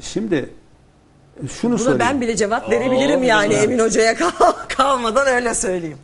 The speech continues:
Speaker 2: Hani
Speaker 1: Yani
Speaker 2: buna
Speaker 1: o
Speaker 2: ben bile
Speaker 1: Mehmet Hoca öyle söyledi. Şimdi ben, o, Emin Hoca buradayken şunu sorayım. Ben Mesnevi'de
Speaker 3: Mehmet Hoca'nın
Speaker 1: şöyle,
Speaker 3: ismi çok geçti. Yani
Speaker 1: ben
Speaker 3: gerekirse
Speaker 1: Mesnevi'de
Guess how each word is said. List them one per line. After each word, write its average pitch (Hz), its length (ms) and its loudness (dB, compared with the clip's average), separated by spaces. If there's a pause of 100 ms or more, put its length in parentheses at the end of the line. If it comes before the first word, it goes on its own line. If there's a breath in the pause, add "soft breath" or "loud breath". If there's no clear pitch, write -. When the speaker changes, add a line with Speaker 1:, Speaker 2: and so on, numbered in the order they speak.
Speaker 2:
Hani 160 100 -2
Speaker 1:
Yani 180 140 -2
Speaker 2:
buna 185 120 -2
Speaker 1:
o 190 100 -4
Speaker 2:
ben 185 120 -2
bile 233 100 -2
Speaker 1:
Mehmet 214 300 0
Hoca 147 180 0
öyle 175 180 0
söyledi. 113 340 -4 (400 loud breath)
Şimdi 220 220 -4
ben, 240 180 0 (380)
o, - 40 -6 (400)
Emin 202 220 -4
Hoca 180 220 -2
buradayken 180 440 -2
şunu 151 240 -4
sorayım. 113 340 -8 (880 soft breath)
Ben 226 140 2
Mesnevi'de 196 600 -4
Speaker 3:
Mehmet 190 180 0
Hoca'nın 180 200 0
Speaker 1:
şöyle, 196 120 -2
Speaker 3:
ismi 175 160 -6
çok 190 200 -2
geçti. 151 260 -2
Yani 135 160 -2
Speaker 1:
ben 135 80 -2
Speaker 3:
gerekirse 214 200 2
Speaker 1:
Mesnevi'de 214 300 2